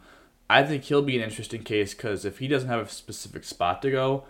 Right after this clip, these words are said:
I think the Sabres can trade him to some place. 'Cause I think, one, there'd be teams interested in 'cause he's a top ten goalie prospect. And, like, if Kevyn Adams, like, hey, says, "Hey, like,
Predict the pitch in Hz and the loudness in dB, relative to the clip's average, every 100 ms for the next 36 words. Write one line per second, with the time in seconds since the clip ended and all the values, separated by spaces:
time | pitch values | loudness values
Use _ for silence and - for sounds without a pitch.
0 | - - _ - 120 131 139 127 - 104 | -20 -20 _ 6 8 8 2 0 -4 -4
1 | 123 113 104 95 - - 117 107 98 113 | 0 0 0 -4 -8 -6 -4 -4 -4 0
2 | 101 107 113 120 - 127 135 - 143 156 | 0 0 -6 -8 -4 -4 -6 -8 -4 -4
3 | - - _ _ - _ 127 120 127 120 | -6 -16 _ _ -20 _ 4 4 4 2
4 | 120 135 143 127 127 - 139 120 113 110 | 6 6 6 4 2 -2 -2 0 -2 -2
5 | 98 104 98 104 98 90 107 101 107 92 | -4 -4 -6 -6 -6 0 2 2 0 -4
6 | 90 90 85 90 80 - 80 78 - - | -2 -2 0 0 0 -2 -6 -6 -10 -20
7 | _ - - _ _ 113 110 104 104 107 | _ -20 -20 _ _ 4 6 4 2 0
8 | 110 110 104 135 127 113 120 107 101 95 | 0 0 0 2 4 6 4 2 0 -2
9 | 95 107 101 95 117 101 104 92 87 | 0 2 2 0 -4 -2 0 0 0